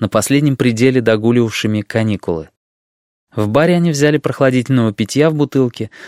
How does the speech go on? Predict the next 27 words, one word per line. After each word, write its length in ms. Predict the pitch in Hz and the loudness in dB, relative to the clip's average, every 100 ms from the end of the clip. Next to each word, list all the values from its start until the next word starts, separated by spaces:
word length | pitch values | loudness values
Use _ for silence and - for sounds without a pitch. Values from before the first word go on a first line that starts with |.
| - | -10
усевшись 520 | - 113 147 139 120 - | -4 0 0 0 -4 -4
как 200 | 123 - | -4 -4
студенты 520 | - 131 131 107 113 | -2 0 0 0 0
у 60 | |
стойки, 480 | 110 - 104 - 87 - - _ _ - | -2 0 -2 -2 -10 -14 -20 _ _ -2
и 80 | |
она 240 | 117 127 143 | 0 2 0
вдруг 260 | 131 139 | 0 -2
почувствовала, 720 | - 123 - 147 - 113 98 101 | -2 -2 -2 -4 -2 -2 -2 -6
что 240 | - - | -10 -6
ей 360 | 107 110 120 - _ | -4 -2 -4 -8 _
страшно. 680 | - - 139 131 104 - 92 _ _ _ _ _ _ _ _ _ _ _ | -10 -6 -4 -4 -6 -8 -10 _ _ _ _ _ _ _ _ _ _ _
«Какой 760 | - 113 - _ - 165 170 170 | -4 -4 -4 _ -8 -2 0 0
ужас!» 760 | 180 175 156 107 98 - - _ _ _ | 0 0 -2 -4 -6 -12 -16 _ _ _
сказала 600 | - - 107 107 104 104 | -8 -2 0 2 0 0
она. 280 | 101 95 90 _ _ _ _ | -2 -4 -8 _ _ _ _
Флорентина 580 | - 113 117 110 127 120 | 0 2 2 2 2 2
Ариса 280 | 120 139 147 | 2 0 -2
спросила, 540 | - 139 139 - 143 | -2 -2 0 0 2
о 40 | 135 | 2
чем 240 | - 135 | 0 0
она 160 | 135 139 | 0 0
думает, 440 | 143 156 110 - _ _ - | 0 0 0 -4 _ _ -10
что 320 | - - 147 | -4 2 4
ее 180 | 147 147 | 4 2
испугало. 600 | - 151 143 131 95 - _ _ _ _ _ _ _ _ _ _ _ _ | 0 -2 0 0 0 -6 _ _ _ _ _ _ _ _ _ _ _ _
«Вспомнила 760 | - - - 135 143 143 139 | -12 -8 -4 -2 2 2 0